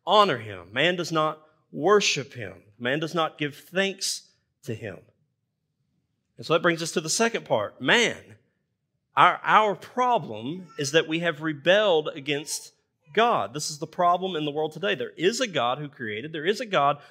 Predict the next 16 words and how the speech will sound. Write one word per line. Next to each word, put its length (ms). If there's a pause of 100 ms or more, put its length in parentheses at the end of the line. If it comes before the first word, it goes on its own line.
(120)
who 140
issued 400
commands. 420
There 120
is 200
a 40
God 280
who 140
is 440 (260)
to 80
be 200
obeyed 560
and 200
to 80
be 160
worshiped, 760